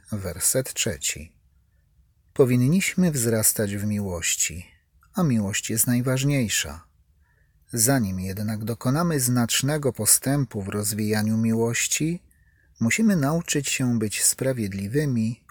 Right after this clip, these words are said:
uczciwymi i prawymi. Jest to właściwie przedstawione w powiedzeniu,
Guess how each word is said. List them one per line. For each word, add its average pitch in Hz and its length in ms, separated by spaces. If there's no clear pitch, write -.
uczciwymi 143 1000
i 175 100
prawymi. 95 800
Jest - 240
to 190 120
właściwie 139 600
przedstawione 117 760
w - 60
powiedzeniu, 107 760